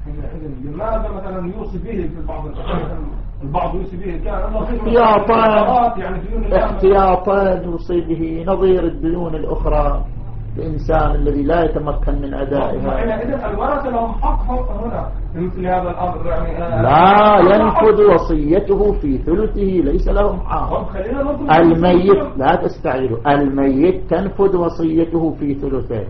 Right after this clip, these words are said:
Speaker 2: وليس للورثة حق
Speaker 1: أدري،
Speaker 2: في
Speaker 1: بس
Speaker 2: الثلث.
Speaker 1: أنا أقصد بأنه لو فرضنا أنه، آه،
Speaker 2: أنه
Speaker 1: آه، الوصية ك-، كثيرة، يعني، بالنسبة،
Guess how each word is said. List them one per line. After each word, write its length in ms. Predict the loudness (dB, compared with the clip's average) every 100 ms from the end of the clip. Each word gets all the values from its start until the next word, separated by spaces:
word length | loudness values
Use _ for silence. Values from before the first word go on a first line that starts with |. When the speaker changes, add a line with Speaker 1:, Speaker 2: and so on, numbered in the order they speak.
| -8 -12 -12 -4
Speaker 2:
وليس 400 | 0 2 2 2
للورثة 680 | 2 2 2 2 0 0 -4
حق 380 | -4 -4 -4 -6
Speaker 1:
أدري، 420 | -4 -4 -4 -4
Speaker 2:
في 80 | -2
Speaker 1:
بس 60 |
Speaker 2:
الثلث. 360 | -2 -4 -6 -6
Speaker 1:
أنا 460 | -6 -4 -4 -4 -6
أقصد 300 | -6 -8 -6
بأنه 300 | -6 -2 -2
لو 240 | -2 -6
فرضنا 460 | -6 -6 -6 -8 -8
أنه، 120 | -8
آه، 580 | -6 -6 -6 -6 -6 -6
Speaker 2:
أنه 300 | -4 -4 -2
Speaker 1:
آه، 160 | -2
الوصية 360 | -2 -4 -4 -6
ك-، 340 | -6 -8 -8 -8
كثيرة، 360 | -8 -6 -4
يعني، 180 | -4 -4
بالنسبة، 420 | -6 -8 -8 -10